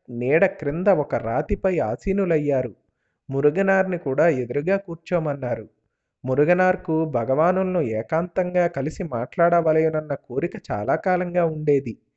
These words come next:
అది ఇప్పుడు నెరవేరు సమయంలో ఎందుకో ఆ ఆశ భయంగా మారింది. భగవాన్ను చూపు తిప్పకుండా ప్రత్యేకంగా మును-, మురుగనార్ చూస్తూ ఉండిపోయారు. మురుగనార్కు చాలా కాలంగా ఒక భయం ఉండేది.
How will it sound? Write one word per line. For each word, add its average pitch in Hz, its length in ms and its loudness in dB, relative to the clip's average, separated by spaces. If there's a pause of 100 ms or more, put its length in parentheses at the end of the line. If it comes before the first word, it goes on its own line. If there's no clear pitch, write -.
(320)
అది 139 180 -2
ఇప్పుడు 175 340 -2
నెరవేరు 143 600 -2
సమయంలో 170 720 -2
ఎందుకో 139 680 -4
ఆ 120 40 -4
ఆశ 113 460 -4
భయంగా 156 560 0
మారింది. 156 540 -4 (520)
భగవాన్ను 143 560 0
చూపు 147 360 -6
తిప్పకుండా 160 640 -2
ప్రత్యేకంగా 180 880 -2
మును-, 127 300 -6 (120)
మురుగనార్ 160 560 0 (160)
చూస్తూ 170 320 -6
ఉండిపోయారు. 139 720 -2 (1200)
మురుగనార్కు 180 680 0 (120)
చాలా 156 380 4
కాలంగా 165 580 0
ఒక 139 220 0
భయం 131 400 -4
ఉండేది. 139 440 -4